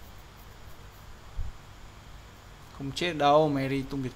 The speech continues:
kỹ rồi. Nào, giết thằng kia đi, cho nó dứt điểm đây.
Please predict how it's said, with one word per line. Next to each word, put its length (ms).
kỹ 140
rồi. 320
Nào, 240
giết 180
thằng 180
kia 160
đi, 400
cho 120
nó 180
dứt 140
điểm 200
đây. 200